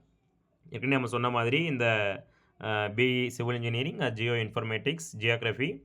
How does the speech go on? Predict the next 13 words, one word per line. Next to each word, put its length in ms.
எர்த் 260
ரிமோட் 320
சென்சிங் 340
and 140
geo 220
information 540
technology 440
அல்லது 280
diploma 400
in 160
civil 140
engineering 480
அல்லது 580